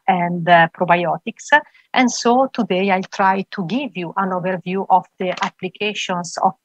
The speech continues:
this strange application of flow cytometry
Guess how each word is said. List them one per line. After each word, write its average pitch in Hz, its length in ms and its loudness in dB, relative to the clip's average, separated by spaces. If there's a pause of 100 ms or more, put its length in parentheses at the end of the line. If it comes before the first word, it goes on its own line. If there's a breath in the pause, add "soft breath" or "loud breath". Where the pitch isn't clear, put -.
this 202 220 -2
strange 180 720 -2 (340)
application 175 540 -4
of 165 80 -2 (140)
flow 170 120 -6
cytometry 170 840 -2